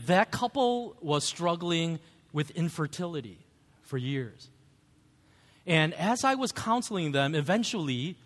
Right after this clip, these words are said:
in a moment of honesty, the wife, with anger in her voice, uh, shared something very vulnerable when she said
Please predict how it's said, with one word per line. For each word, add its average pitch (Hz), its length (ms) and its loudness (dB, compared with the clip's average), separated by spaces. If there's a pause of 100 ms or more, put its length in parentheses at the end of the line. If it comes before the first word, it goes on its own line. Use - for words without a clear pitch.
(460)
in 165 140 0
a 151 60 2
moment 175 320 4
of 151 80 0
honesty, 143 800 -2 (340)
the 139 100 0
wife, 160 560 0 (480)
with 151 220 -2 (100)
anger 190 380 0
in 151 100 0
her 127 180 0
voice, 113 480 -6 (580)
uh, 120 160 -6
shared 170 500 0
something 160 280 -2
very 160 260 2
vulnerable 135 600 -4 (720)
when 143 140 -2
she 160 160 0
said 135 500 0